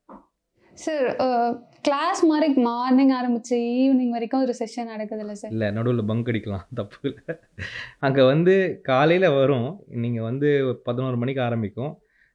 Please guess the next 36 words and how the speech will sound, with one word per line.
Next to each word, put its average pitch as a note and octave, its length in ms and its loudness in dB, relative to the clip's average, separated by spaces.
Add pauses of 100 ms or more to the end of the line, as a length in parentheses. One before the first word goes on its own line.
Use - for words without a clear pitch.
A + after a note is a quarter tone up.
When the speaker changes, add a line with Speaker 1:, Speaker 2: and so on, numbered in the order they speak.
Speaker 2:
பதினோரு C#3+ 300 0
மணிக்கு D#3+ 240 0
ஆரம்பிக்கும் C3+ 480 0
போது D3 120 -2
உங்களுக்கு B2+ 280 0
இந்த A#2+ 120 -2
list B2 220 -4
of A#2+ 120 2
business A#2 320 -2
எல்லாம் A#2 240 -4
வந்துரும், A2+ 280 -6
அதை A2 120 -6
நீங்க G#2 180 -6 (120)
பார்த்துடலாம். G#2 460 -8 (580)
அ, B2+ 280 -2
அதன்படி D#3+ 560 2
நீங்க C#3+ 280 -2
வந்து, C#3+ 460 -6 (260)
அ, B2+ 40 -8 (800)
கோரம்னு G3 440 6
ஒண்ணு B2 120 0
இருக்கு. - 300 -10 (140)
அ, - 40 -12 (440)
நம்மளுடைய B2 520 0
பார்லிமெண்ட்டுடைய A#2 840 -4 (420)
டென் C3+ 240 0
பர்சன்ட், G#2 360 -6
அதாவது G#2+ 240 -4
ஐம்பத்தஞ்சு B2+ 460 -2
பேர் C3+ 220 -2
இருந்தா B2 400 0
தான் E3 300 -2
பார்லிமெண்ட் A#2+ 440 -2
செஷன் A#2 240 -4
ஆரம்பிக்க G#2+ 380 -4
முடியும். F#2+ 240 -12